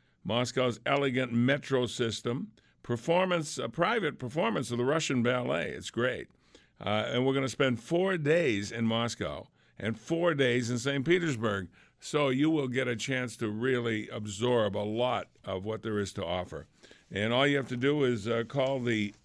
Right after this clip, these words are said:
the usual number, one eight four four, six eight eight, seven four seven seven.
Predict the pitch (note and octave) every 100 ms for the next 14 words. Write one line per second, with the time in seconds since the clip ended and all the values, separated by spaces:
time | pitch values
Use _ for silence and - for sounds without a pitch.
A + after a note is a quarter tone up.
0 | - G2+ G2+ G2+ B2 C3+ C#3+ C#3+ D3 E3
1 | D#3+ A#2 F#3 - _ - F#2 A#2+ C#3 D#3
2 | D#3+ C3+ C#3+ D3 - D3 D3 D3+ C3+ G#2
3 | F#2 G#2+ A2 - D3 - C#3+ C3 A#2 A2
4 | A2 - B2+ A#2 A#2 A2 A2+ G#2 F#2+ G#2
5 | F2+ E2+ E2 G2 D2 A#1+